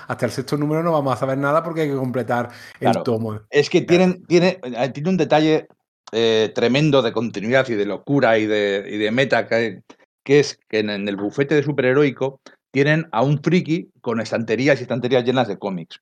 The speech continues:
Speaker 2: ¿Por qué?
Speaker 1: Sí.
Speaker 2: Porque los cómics, eh, desde los Cuatro Fantásticos de, de, de Kirby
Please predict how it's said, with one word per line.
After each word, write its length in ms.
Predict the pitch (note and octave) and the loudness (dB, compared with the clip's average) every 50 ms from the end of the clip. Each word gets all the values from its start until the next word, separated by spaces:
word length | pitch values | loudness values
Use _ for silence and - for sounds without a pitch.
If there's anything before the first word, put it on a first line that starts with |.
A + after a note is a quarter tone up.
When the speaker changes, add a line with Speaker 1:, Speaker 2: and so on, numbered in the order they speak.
| _ _ | _ _
Speaker 2:
¿Por 200 | A2 A2 G#2+ - | -4 -4 -2 -2
qué? 180 | - C3+ G#2+ | -2 -2 -2
Speaker 1:
Sí. 60 | F#2 - _ _ _ _ _ _ _ _ _ _ _ | -4 -6 _ _ _ _ _ _ _ _ _ _ _
Speaker 2:
Porque 260 | - B2+ A2 - A#2+ A#2 | -2 -2 0 0 0 0
los 160 | A#2+ A#2 - | 0 0 0
cómics, 320 | - E3 D#3+ E3+ D#3 - G2 F#2+ G#2 - _ - | 0 0 0 0 0 -4 -8 -14 -16 -14 _ -6
eh, 300 | A2 A2 G#2+ G#2 G2+ G2 | -4 -2 0 0 0 -2
desde 280 | F#2+ G2+ G2 F#2 G2+ G2 | -2 -4 -4 -4 -4 -2
los 180 | G2 F#2+ F2+ - | -2 -4 -4 -2
Cuatro 180 | - A#2 A2+ G#2+ | -2 -2 -2 -2
Fantásticos 460 | A#2 A#2+ A#2 A2+ - B2 A2 A#2+ A#2+ | -2 -2 -2 -4 -4 -4 -4 -2 -2
de, 80 | B2 A2+ | -2 -2
de, 680 | A2+ A#2+ A2 G#2 A2+ A2+ A2+ A2+ A2 A2 G#2+ A2 G#2+ A2 | -2 -2 -2 0 2 2 4 4 4 2 0 -2 -4 -4
de 180 | G#2+ G#2 G#2 - | -4 -4 -4 -2
Kirby 300 | - C#3+ C3+ B2+ B2 | 0 0 0 2 2